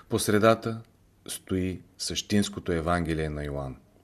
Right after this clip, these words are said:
В пролога се говори за предсъществуването на Христос. Напротив, заключителната глава завършва с тайнствените думи, отправени към Петър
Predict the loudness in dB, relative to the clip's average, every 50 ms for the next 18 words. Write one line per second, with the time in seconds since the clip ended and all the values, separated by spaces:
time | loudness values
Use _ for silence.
0 | _ _ _ _ _ _ _ _ _ _ _ _ -20 -20 -20 -20 -20 -20 -20 -20
1 | -20 _ -6 4 8 10 10 10 10 8 6 4 2 2 4 4 6 6 6 6
2 | 4 4 2 2 2 2 2 2 2 0 -4 -8 -16 -20 -20 -20 -20 -20 -20 _
3 | _ 6 6 6 6 6 2 0 0 -2 -2 -2 -4 -4 -4 -2 0 2 2 2
4 | 2 2 0 -2 -2 -4 -4 -4 -4 -4 -6 -8 -6 -8 -8 -8 -8 -8 -8 -8
5 | -10 -12 -12 -14 -18 -20 _ _ _ _ _ _ _ _ -6 -6 -6 -2 2 2
6 | 2 2 2 -2 -6 -12 -12 -18 -20 -20 _ _ -20 -20 _ _ _ _ _ _
7 | _ _ _ _ _ -4 -2 -2 -2 -2 -4 -4 -2 -2 -2 2 2 2 2 2
8 | 2 0 -2 0 2 2 2 4 2 2 2 0 -2 0 0 0 0 -2 -4 -4
9 | -4 -4 -4 -6 -8 -14 -14 _ -8 -4 0 0 2 2 2 0 -2 -2 -2 -2
10 | -2 -2 -4 -6 -6 -2 -2 -2 0 0 -2 -2 -6 -6 -8 -8 -8 -6 0 2
11 | 2 4 4 2 0 -2 -4 -4 -4 -4 -6 -4 -2 -2 -2 -2 -2 -4 -6 -6
12 | -8